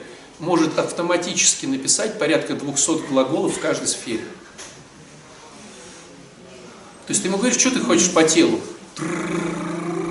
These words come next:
И пишет, и пишет. Порядка двухсот в каждой сфере. Это получается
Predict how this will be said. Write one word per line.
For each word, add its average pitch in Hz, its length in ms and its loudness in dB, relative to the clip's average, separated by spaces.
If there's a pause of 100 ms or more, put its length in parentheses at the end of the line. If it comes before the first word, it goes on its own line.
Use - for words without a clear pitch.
(1400)
И 226 80 -4
пишет, - 340 -2 (120)
и - 60 -6
пишет. - 360 -6 (120)
Порядка 170 380 0
двухсот 160 580 0
в - 120 -8
каждой 180 360 -2
сфере. 151 680 0 (360)
Это 139 180 -10
получается 160 760 -2